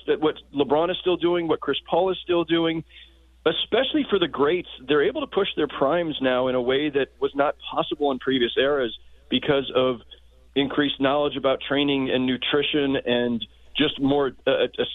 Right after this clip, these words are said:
uh, you know, uh, attention to their bodies. You know,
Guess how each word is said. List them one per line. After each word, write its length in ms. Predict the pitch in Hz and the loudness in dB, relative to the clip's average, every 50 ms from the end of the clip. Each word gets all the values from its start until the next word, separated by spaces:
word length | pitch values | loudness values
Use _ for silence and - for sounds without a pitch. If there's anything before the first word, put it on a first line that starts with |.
| - - | -4 -2
uh, 40 | 113 113 | -2 -2
you 160 | - 113 104 | 0 0 0
know, 100 | 92 85 | 2 2
uh, 340 | 76 101 92 - - - - - - | 0 0 -2 -4 -6 -10 -8 -6 -4
attention 440 | - - - 156 156 - 185 160 | -2 0 0 0 2 2 2 2
to 60 | 135 110 | 2 0
their 120 | 113 104 | 0 0
bodies. 460 | 101 120 135 160 165 165 165 165 160 - - - - - - - - - - | 0 0 0 2 0 0 -2 -2 -4 -6 -10 -16 -20 -20 -20 -20 -20 -14 -6
You 100 | - 165 | -2 0
know, 120 | 156 147 | 2 2